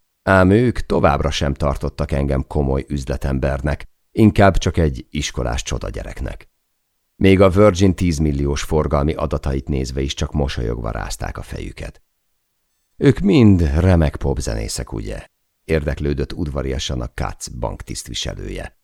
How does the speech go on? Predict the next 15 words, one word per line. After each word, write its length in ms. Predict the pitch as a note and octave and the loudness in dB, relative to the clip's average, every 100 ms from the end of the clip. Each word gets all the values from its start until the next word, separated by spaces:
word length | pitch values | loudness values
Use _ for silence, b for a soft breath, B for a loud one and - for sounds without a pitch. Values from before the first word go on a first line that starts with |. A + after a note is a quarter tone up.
| _ _ _ _ _ _ _ _ | _ _ _ _ _ _ _ _
„Tudja, 560 | - G2+ - G#2 G2 F2 | -2 -2 2 4 6 4
az 440 | E2 D#2+ E2 D#2+ | 2 0 -4 -4
egyik 380 | - - G2 E2 | -6 -4 0 -2
fiam 340 | - F#2 D#2+ D#2+ | 0 0 0 0
imádja 520 | F2+ D#2 C2 A#1 A#1+ | 0 0 0 -2 -4
Mike 340 | B1 A#1+ - | -4 -4 -4
Oldfieldet, 720 | B1+ B1+ - C2 A#1 A#1 A1+ - _ | -4 -4 -4 -6 -4 -4 -6 -12 _
a 180 | - C#3 | 0 2
másik 380 | D3+ B2 G2 F2+ | 4 4 2 -2
viszont 280 | A2 F#2+ F2 | 0 0 0
folyton 540 | - A2+ E2 F2 E2+ | 0 2 2 2 0
irdatlan 540 | - F2+ D2 C2+ C2+ A#1 | 2 0 0 -4 -4 -4
hangerővel 640 | C2+ C#2 C2 B1+ C2 B1+ | -2 -2 -2 -2 -2 -4
punkzenét 720 | A#1+ - A1 A1 G#1+ G#1 A1 - | -2 -2 -2 -6 -10 -10 -10 -10
hallgat. 540 | G#1+ G1+ G1+ - - | -8 -8 -8 -12 -14